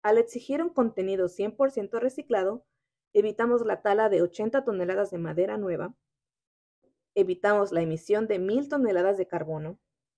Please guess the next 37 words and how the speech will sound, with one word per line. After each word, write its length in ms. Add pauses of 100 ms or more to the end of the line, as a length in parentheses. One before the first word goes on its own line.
(140)
conservamos 640
cuarenta 420
mil 240
galones 440
de 100
agua 280 (540)
y 80
evitamos 520
talar 300
más 320
de 60
siete 420
acres 380
de 120
árboles 520 (180)
cada 380
año. 380 (680)
El 160
impacto 440
de 80
este 180
tipo 300
de 140
decisiones 580 (100)
es 280
tremendo. 680 (380)
También 420 (280)
hemos 260
reforzado 520
la 140
política 640
de 160
flota 320
ecológica 640
de 120
nuestro 360
condado. 480